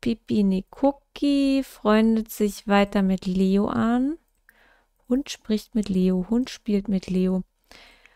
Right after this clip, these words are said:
Und wer war unglücklich? Äh, Ginger.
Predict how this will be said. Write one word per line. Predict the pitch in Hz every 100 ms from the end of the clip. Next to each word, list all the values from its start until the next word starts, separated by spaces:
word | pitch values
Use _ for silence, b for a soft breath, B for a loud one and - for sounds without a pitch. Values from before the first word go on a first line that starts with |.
| b b _ _
Und | - 214 220 214 208
wer | 214
war | 240 269
unglücklich? | 285 285 285 294 294 302 311 302 - -
Äh, | - 240 240 240 240 240 240
Ginger. | - 208 196 196 190 190